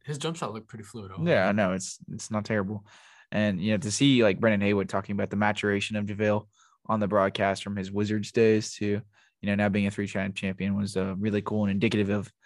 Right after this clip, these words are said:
Speaker 2: just how much, you know, you can't be quick, too quick to judge a guy at the start of their career. You know, guys mature, guys develop.
Speaker 1: I,
Speaker 2: So
Speaker 1: I think we can say that we witnessed this firsthand with Josh Green.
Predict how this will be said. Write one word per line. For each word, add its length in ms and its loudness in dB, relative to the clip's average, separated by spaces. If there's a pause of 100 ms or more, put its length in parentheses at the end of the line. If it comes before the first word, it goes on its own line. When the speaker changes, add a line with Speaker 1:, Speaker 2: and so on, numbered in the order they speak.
(420)
Speaker 2:
just 380 -2 (360)
how 160 2
much, 280 2
you 40 0
know, 60 2
you 160 2
can't 160 -2
be 80 -6
quick, 220 -4 (260)
too 180 2
quick 240 4
to 60 -6
judge 420 4 (100)
a 40 -6
guy 120 2
at 100 -2
the 80 -12
start 180 2
of 80 2
their 80 0
career. 300 0
You 100 -2
know, 100 0
guys 360 2
mature, 340 -2
guys 300 -2
develop. 400 -2 (500)
Speaker 1:
I, 80 -10
Speaker 2:
So 220 -2 (120)
Speaker 1:
I 60 -12
think 180 -8
we 120 -2
can 180 -10
say 160 -10
that 140 -14
we 100 -10
witnessed 380 -12
this 120 -14
firsthand 440 -16
with 100 -16
Josh 220 -16
Green. 240 -18